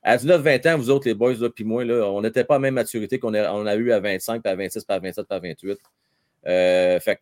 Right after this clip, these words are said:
moi, je m'en ferais pas trop avec ça. Je pense que ce gars-là, euh, a le cœur à bonne place, puis, euh, il va, il donnerait de, des fiers succès. Matt, Francis,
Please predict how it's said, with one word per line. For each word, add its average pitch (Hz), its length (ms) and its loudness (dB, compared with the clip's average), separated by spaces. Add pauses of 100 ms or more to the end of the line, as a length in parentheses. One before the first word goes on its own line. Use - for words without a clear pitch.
moi, 170 140 2
je 151 60 0
m'en 139 140 2
ferais 139 160 -2
pas 131 200 0
trop 120 200 -4
avec 101 220 0
ça. 117 220 0
Je 113 100 -2
pense 143 300 -2
que 120 100 -4
ce 104 40 -4
gars-là, 110 340 2 (580)
euh, 95 180 2
a 104 40 2
le 101 60 -2
cœur 127 220 0
à 110 80 0
bonne 95 220 -4
place, 101 360 -4
puis, 85 280 -10
euh, 80 340 -4
il 87 80 -8
va, 101 220 2
il 95 100 -4
donnerait 107 320 -2
de, 98 240 2
des 92 140 -4
fiers 104 200 -2
succès. - 380 -14 (1080)
Matt, 139 260 -2 (560)
Francis, - 800 -8